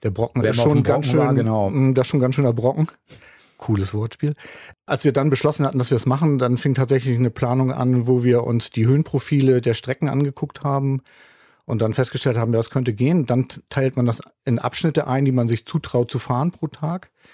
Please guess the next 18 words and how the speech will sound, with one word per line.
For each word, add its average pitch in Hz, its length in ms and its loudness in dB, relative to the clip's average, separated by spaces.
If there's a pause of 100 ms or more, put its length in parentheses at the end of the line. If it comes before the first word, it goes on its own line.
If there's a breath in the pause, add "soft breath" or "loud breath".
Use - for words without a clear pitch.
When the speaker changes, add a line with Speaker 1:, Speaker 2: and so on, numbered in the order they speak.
(500 soft breath)
Speaker 1:
Und 113 320 0
gerade 127 300 0
diese 123 200 0
Strecke 131 300 0
Innsbruck-Venedig 123 960 0
hat 127 140 -2
am 117 100 -4
Anfang 123 300 -4
den 107 160 0
Brenner 123 260 0
und 113 80 -2
das 113 140 -2
ist - 240 -6
ein, 104 360 -4 (120)
auch 120 280 -4
he-, 131 180 -8 (260)
recht 135 200 -6
heftig. - 400 -6